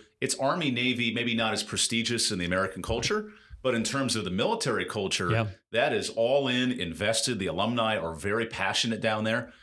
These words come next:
Speaker 1: And the home atmosphere for a home opener where they, okay, lost to Georgia Southern, but didn't look terrible, will be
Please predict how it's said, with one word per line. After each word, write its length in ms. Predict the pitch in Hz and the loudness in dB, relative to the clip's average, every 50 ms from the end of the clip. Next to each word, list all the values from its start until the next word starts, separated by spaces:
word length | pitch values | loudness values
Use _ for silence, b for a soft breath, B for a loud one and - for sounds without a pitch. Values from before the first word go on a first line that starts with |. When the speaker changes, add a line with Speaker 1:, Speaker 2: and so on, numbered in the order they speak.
| B B B B - | B B B B -2
Speaker 1:
And 140 | 113 113 | 0 0
the 60 | 110 98 | 0 0
home 240 | - 147 170 156 | -2 -2 0 0
atmosphere 480 | 113 120 139 135 120 - - - 113 95 | 0 0 0 0 0 0 0 0 -2 -2
for 180 | - - 92 85 | -2 -2 -2 -2
a 60 | 82 | -2
home 260 | - - 123 - 160 | -2 -2 -2 -2 0
opener 600 | 120 135 226 - - - 107 90 82 113 117 b b b b b b _ | 0 0 0 0 -2 -2 0 0 -2 -2 -4 b b b b b b _
where 120 | - 117 120 | -4 -2 0
they, 280 | 117 123 131 123 - - _ _ | 0 0 -2 -2 -6 -14 _ _
okay, 300 | - 330 - - - 147 | -6 -6 -4 0 -2 0
lost 280 | 120 117 110 113 113 - | 2 4 2 2 2 -2
to 40 | 113 | -2
Georgia 300 | 92 110 107 98 98 - | 0 0 0 2 2 0
Southern, 300 | - - 87 104 135 156 | 2 2 0 0 0 -2
but 120 | 156 151 | -2 0
didn't 220 | 151 151 - 120 | -2 -2 0 0
look 160 | 110 98 - - | -2 -2 -2 -2
terrible, 520 | - - 78 78 80 80 101 123 - B B B B B B B | -2 -2 -2 -2 0 0 -2 -2 -2 B B B B B B B
will 180 | - 117 117 104 | -4 -2 -2 0
be 420 | 120 117 110 104 95 - - - | 0 0 2 0 0 -2 -6 -12